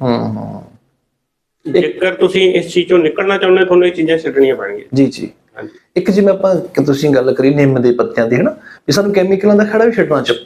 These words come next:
Speaker 1: ਮਤਲਬ ਪੈਣਾ ਕਿਤੇ ਨਾ ਕਿਤੇ,
Speaker 2: ਬਿਲਕੁਲ
Speaker 1: ਵੀ ਅਸੀਂ ਹਰ
Speaker 2: ਪੈਣਾ।
Speaker 1: ਚੀਜ਼ ਉੱਧਰ ਜਾ ਰਹੇ ਹਾਂ ਮਾਰੋ, ਜਿਵੇਂ naturally ਤੁਸੀਂ ਗੱਲ ਕੀਤੀ ਵੀ ਨਿੰਮ ਦੇ ਪੱਤੇ,
Speaker 2: ਹਾਂਜੀ।
Speaker 1: ਏਦਾਂ ਦੀਆਂ ਚੀਜ਼ਾਂ ਛੱਡ ਹੀ ਚੁੱਕੇ ਹਾਂ।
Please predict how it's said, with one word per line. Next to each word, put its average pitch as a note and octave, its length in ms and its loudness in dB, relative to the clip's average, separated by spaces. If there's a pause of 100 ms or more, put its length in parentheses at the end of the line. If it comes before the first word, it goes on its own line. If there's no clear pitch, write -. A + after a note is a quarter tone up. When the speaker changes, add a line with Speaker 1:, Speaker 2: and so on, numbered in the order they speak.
(180)
Speaker 1:
ਮਤਲਬ A#2+ 240 0
ਪੈਣਾ A#2+ 240 0
ਕਿਤੇ A#2 200 -2
ਨਾ G#2+ 80 2
ਕਿਤੇ, G2 100 -2
Speaker 2:
ਬਿਲਕੁਲ G#2+ 180 0
Speaker 1:
ਵੀ C3 60 2
ਅਸੀਂ D#3+ 120 0
ਹਰ D#3+ 60 2
Speaker 2:
ਪੈਣਾ। E3 120 -2
Speaker 1:
ਚੀਜ਼ F3 340 2
ਉੱਧਰ D#3 220 0
ਜਾ A#2+ 220 0
ਰਹੇ A2 80 0
ਹਾਂ A2+ 80 2
ਮਾਰੋ, A2 140 2
ਜਿਵੇਂ C3+ 220 2
naturally D#3+ 320 0
ਤੁਸੀਂ D3 220 -2
ਗੱਲ C3 140 2
ਕੀਤੀ B2 160 -4
ਵੀ C#3 80 4
ਨਿੰਮ C3+ 240 2
ਦੇ A#2+ 100 0
ਪੱਤੇ, A2+ 340 -6 (340)
Speaker 2:
ਹਾਂਜੀ। C#3+ 120 0
Speaker 1:
ਏਦਾਂ D#3+ 120 2
ਦੀਆਂ E3+ 100 -2
ਚੀਜ਼ਾਂ F3+ 220 0
ਛੱਡ F#3 200 -2
ਹੀ G3 60 0
ਚੁੱਕੇ F#3 300 -4
ਹਾਂ। F3 60 -8